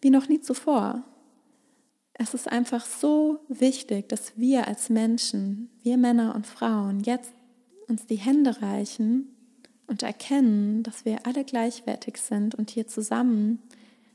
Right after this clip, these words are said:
auf dieser Erde leben und das kreieren, gemeinsam mit den Tieren und den Pflanzen. Wir sind alle zusammen hier in dem drin und alle gemeinsam sind wir jetzt so sehr aufgerufen, wirklich zurückzufinden in unsere Kraft,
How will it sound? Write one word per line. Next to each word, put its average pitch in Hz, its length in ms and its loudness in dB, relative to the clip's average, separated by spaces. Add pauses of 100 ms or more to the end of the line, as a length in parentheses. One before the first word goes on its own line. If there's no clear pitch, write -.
(600)
auf 233 160 -4
dieser 208 320 -4
Erde 220 260 0
leben 214 380 2
und 202 120 -2
das 202 140 -4
kreieren, 214 800 -2
gemeinsam 247 460 2
mit 240 140 2
den 220 140 0
Tieren 247 320 0
und 220 60 0
den 220 120 -2
Pflanzen. 233 480 -2
Wir 214 80 -2
sind 220 260 -2
alle 277 220 -2
zusammen 233 460 -2
hier 214 260 -2
in 202 100 -2
dem 202 180 -4
drin 202 300 -4
und 208 200 -6
alle 247 200 2
gemeinsam 220 800 0 (640)
sind 233 240 -2
wir 233 80 2
jetzt 220 200 0
so 269 140 -2
sehr 247 260 0
aufgerufen, 226 600 -2
wirklich 226 260 -8
zurückzufinden 233 800 -6
in 214 140 -4
unsere 214 260 -8
Kraft, - 540 -8